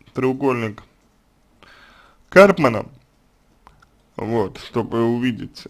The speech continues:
а, себя в нём, чтобы увидеть, какую позицию вы занимаете в, в нём, в треугольнике Карпмана. Вот. А, чтобы, может быть,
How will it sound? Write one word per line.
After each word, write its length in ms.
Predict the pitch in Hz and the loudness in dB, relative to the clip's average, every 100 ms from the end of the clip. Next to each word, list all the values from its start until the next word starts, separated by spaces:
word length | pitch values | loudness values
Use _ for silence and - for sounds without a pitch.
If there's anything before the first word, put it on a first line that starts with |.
| - | -20
а, 720 | - 107 120 110 107 104 87 - - - | -6 0 2 2 0 -2 -6 -14 -20 -12
себя 360 | 127 160 202 | -6 0 2
в 80 | 180 | 2
нём, 400 | 160 143 135 117 - - - | -2 -4 -6 -8 -16 -20 -20
чтобы 320 | - - 107 107 | -18 -12 -8 -8
увидеть, 480 | 110 107 - - - | -8 -10 -14 -16 -8
какую 380 | 113 - 107 | -6 -4 -8
позицию 580 | - 113 143 190 190 160 | -4 -4 -4 -10 -10 -8
вы 120 | 147 | -8
занимаете 680 | 135 131 135 127 123 117 117 | -10 -10 -8 -4 -6 -6 -12
в, 100 | 113 - _ | -12 -16 _
в 400 | 127 113 113 113 | -16 -14 -12 -8
нём, 460 | 123 123 110 107 104 | -4 -2 -4 -6 -10
в 120 | - | -14
треугольнике 720 | - 113 110 110 107 104 - - | -10 -10 -8 -10 -10 -14 -16 -6
Карпмана. 460 | 117 110 - - - - _ _ _ _ - - _ _ _ _ _ _ | -6 -6 -12 -20 -20 -20 _ _ _ _ -20 -20 _ _ _ _ _ _
Вот. 680 | - - 107 117 107 - - - _ _ _ _ _ _ _ _ _ _ _ _ _ _ - _ | -12 -8 -4 -2 -2 -6 -12 -20 _ _ _ _ _ _ _ _ _ _ _ _ _ _ -20 _
А, 1120 | 117 110 107 104 104 107 104 - 113 95 101 110 | 0 2 2 0 -4 -8 -10 -10 -12 -10 -8 -8
чтобы, 360 | - 113 113 | -8 -4 -4
может 600 | 110 110 - 92 123 117 | -4 -8 -10 -2 0 0
быть, 340 | 110 104 104 | -2 -4 -8